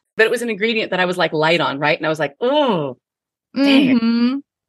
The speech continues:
Speaker 2: Yeah, sometimes it's very painful. And I'm like, "I just can't do it." <laughs>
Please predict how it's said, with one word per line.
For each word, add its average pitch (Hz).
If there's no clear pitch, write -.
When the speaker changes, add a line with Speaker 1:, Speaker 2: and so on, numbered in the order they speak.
Speaker 2:
Yeah, 202
sometimes 262
it's 269
very 180
painful. -
And -
I'm 202
like, 185
"I 170
just 165
can't -
do 170
it." 240
<laughs> -